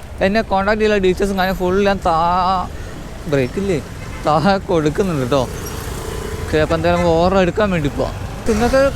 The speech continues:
കാലാവസ്ഥ ഒക്കെ നോക്കുകയാണെങ്കിൽ വലിയ തരക്കേട് ഇല്ലാത്തൊരു കാലാവസ്ഥ കേട്ടോ. വലിയ ചൂടൊന്നുമില്ല, എന്നാലും കുഴപ്പമില്ല, അങ്ങനത്തെ ഒരു കാലാവസ്ഥയാണ്. വലിയ ചൂടില്ല വെച്ചാൽ ചൂടില്ല, ചൂടുണ്ടോ ചോദിച്ചാൽ ചൂടുണ്ട്, ആ ഒരു കാലാവസ്ഥ കേട്ടോ. ഒന്ന്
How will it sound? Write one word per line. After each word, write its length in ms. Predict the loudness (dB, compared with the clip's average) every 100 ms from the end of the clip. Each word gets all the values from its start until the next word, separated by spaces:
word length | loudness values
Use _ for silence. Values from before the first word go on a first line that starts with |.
| 2
കാലാവസ്ഥ 520 | 2 2 2 2 2
ഒക്കെ 100 | 2 2
നോക്കുകയാണെങ്കിൽ 580 | 2 2 2 4 4 4 4 0 -2 -6 -6 -6 0 2
വലിയ 380 | 4 4 2 2
തരക്കേട് 460 | 0 0 0 2 2 2
ഇല്ലാത്തൊരു 360 | 2 2 2 2
കാലാവസ്ഥ 300 | 0 0 0
കേട്ടോ. 140 | 2 0
വലിയ 220 | 2 2 2
ചൂടൊന്നുമില്ല, 640 | 4 4 4 4 4 2 2 -2 0 0 0
എന്നാലും 380 | 2 2 2 0 -4 -4 0
കുഴപ്പമില്ല, 480 | 2 2 4 2 4 0 0 -6 -6 -6 -4 -4 -6 -2 0
അങ്ങനത്തെ 300 | 2 2 4 4
ഒരു 60 | 4
കാലാവസ്ഥയാണ്. 680 | 2 0 0 2 2 2 0 -6 -8 -4 0
വലിയ 180 | 2 4 4
ചൂടില്ല 300 | 4 4 2
വെച്ചാൽ 220 | 2 0 0 0
ചൂടില്ല, 340 | 2 2 2 2 0 -6 -8 -8 -2
ചൂടുണ്ടോ 380 | 4 4 4 4
ചോദിച്ചാൽ 280 | 2 2 2 2 0 4
ചൂടുണ്ട്, 420 | 6 6 4 2 0 0
ആ 40 | 2 2
ഒരു 80 | 2
കാലാവസ്ഥ 320 | 2 0 0
കേട്ടോ. 140 | 0 2
ഒന്ന് 140 | 0